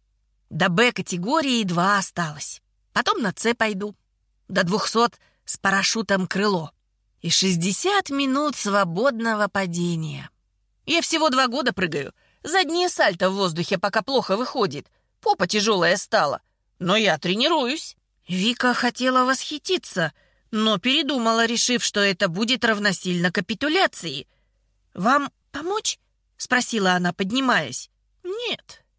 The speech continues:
сейчас за мной спецназ приедет», — беспечно улыбаясь, сообщила Богемская. И Вика вдруг заметила, что Нонна совсем не выглядит такой уж пожилой. Во всяком случае...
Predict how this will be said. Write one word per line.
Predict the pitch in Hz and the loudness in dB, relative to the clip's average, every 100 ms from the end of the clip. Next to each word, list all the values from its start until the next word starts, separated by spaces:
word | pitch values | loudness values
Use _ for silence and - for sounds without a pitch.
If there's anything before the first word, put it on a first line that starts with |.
| _ | _
сейчас | - - 165 220 285 285 | -10 -6 -2 2 2 2
за | 226 233 | 2 2
мной | 233 277 285 | 2 0 -2
спецназ | - 214 - 185 214 226 | -4 -4 -2 2 2 0
приедет», — | - 208 185 165 135 - _ _ _ _ | -2 -2 0 -2 -6 -16 _ _ _ _
беспечно | 170 190 - 254 - 233 226 | -4 -4 0 0 2 2 2
улыбаясь, | 226 208 294 311 254 | 0 2 0 2 0
сообщила | - 247 - - 202 185 | 2 2 2 0 0 2
Богемская. | 262 247 214 - 151 131 - _ _ _ | 2 0 -2 -4 -6 -8 -10 _ _ _
И | 175 | -2
Вика | 190 349 302 | 0 -2 0
вдруг | 247 214 269 | -2 -2 -4
заметила, | 220 233 240 277 - 226 220 | 0 0 0 -4 -4 -2 0
что | - 208 | -2 -2
Нонна | 202 196 302 359 214 175 147 - _ _ | -2 -2 -4 -2 -2 -2 -4 -8 _ _
совсем | - 208 180 - 185 190 | -4 -2 -2 -2 -2 0
не | 214 | -2
выглядит | 208 262 302 359 269 240 | -2 -2 0 -2 -2 -2
такой | 226 208 202 165 | -2 -2 -2 -2
уж | 151 | -4
пожилой. | - 175 190 262 190 151 - _ _ _ _ _ _ _ | -4 -4 -2 -2 -4 -6 -12 _ _ _ _ _ _ _
Во | - 180 | -6 -4
всяком | - 190 - 180 | -4 -6 -4 -6
случае... | - 208 202 - 190 185 | -4 -4 -2 0 0 -2